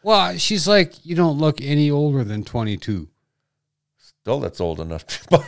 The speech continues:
Speaker 2: stogies.
Speaker 1: Well,
Speaker 2: You
Speaker 1: but
Speaker 2: look
Speaker 1: still.
Speaker 2: plenty, you look plenty much older than twenty-two. She was just trying to be nice.
Speaker 1: Wow. Well, she was a saber tooth. You know, there's cougars out there.
Speaker 2: Yeah.
Speaker 1: You know, the, the good-looking grannies.
Speaker 2: Yeah.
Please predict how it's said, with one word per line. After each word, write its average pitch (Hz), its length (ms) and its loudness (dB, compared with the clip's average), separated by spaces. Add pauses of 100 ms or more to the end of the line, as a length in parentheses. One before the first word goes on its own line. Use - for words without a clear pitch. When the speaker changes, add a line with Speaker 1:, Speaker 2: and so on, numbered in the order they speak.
Speaker 2:
stogies. 151 760 0 (720)
Speaker 1:
Well, 123 400 2
Speaker 2:
You 185 80 4
Speaker 1:
but 190 60 6
Speaker 2:
look 175 140 6
Speaker 1:
still. 151 200 6
Speaker 2:
plenty, 123 260 4
you 156 80 0
look 139 160 2
plenty 117 260 2
much 98 220 -4
older 87 220 -2
than 82 100 -8
twenty-two. 80 540 -8
She 127 160 -4
was 101 180 -2
just 82 160 -10
trying 82 220 -4
to 73 60 -10
be 71 120 -12
nice. 73 400 -14 (320)
Speaker 1:
Wow. 78 400 -10 (600)
Well, 147 100 0
she - 160 0
was 220 220 2
a 87 40 -8
saber 104 380 -2
tooth. - 380 -12 (880)
You 95 100 -2
know, 101 200 2
there's 110 220 2
cougars 117 540 2
out 123 200 2
there. 120 300 0
Speaker 2:
Yeah. 95 340 -6
Speaker 1:
You 98 80 -6
know, 92 140 0
the, 85 180 -4 (180)
the - 60 -20
good-looking 101 480 -4
grannies. 95 600 -2
Speaker 2:
Yeah. 90 300 -6